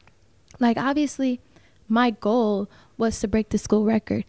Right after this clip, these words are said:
I didn't care how much I broke it by. I was just like, "I'm just gonna get my name up on this board, and that'll be it." But to break it by that much, and I was just like, and then the record was, like, forty-four years old. I was just like,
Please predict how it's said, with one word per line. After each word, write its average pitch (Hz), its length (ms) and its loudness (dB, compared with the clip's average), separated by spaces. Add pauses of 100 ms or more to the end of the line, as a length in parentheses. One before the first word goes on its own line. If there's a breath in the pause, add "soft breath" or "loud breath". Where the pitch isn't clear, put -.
(200 soft breath)
I - 40 2
didn't 277 240 6
care 214 160 4
how 208 220 6
much 175 220 4
I - 80 0
broke 214 240 2
it - 80 -4
by. - 220 -6 (200 soft breath)
I 277 100 8
was 247 80 6
just 208 140 0
like, - 160 2
"I'm 240 160 4
just 196 140 4
gonna 190 160 2
get 202 140 4
my 190 120 4
name 196 220 4
up 202 120 2
on 180 120 6
this 180 160 2
board, 190 420 6 (280 soft breath)
and 208 160 6
that'll 185 200 6
be 170 220 4
it." 160 200 4 (300 soft breath)
But 214 160 8 (100)
to 214 80 0 (100)
break 226 280 4
it 302 100 -2
by 220 160 0
that 208 240 0
much, 214 400 0
and 226 160 2
I - 20 4
was 220 120 2
just 226 180 -4
like, 214 220 -6 (200 soft breath)
and 233 140 4
then 233 80 6
the 226 80 4
record 240 240 2
was, 233 120 0
like, 202 180 -2
forty-four 226 580 4
years 226 340 4
old. 214 380 4 (380 soft breath)
I 269 120 6
was 269 100 4
just 247 200 0
like, 208 280 -2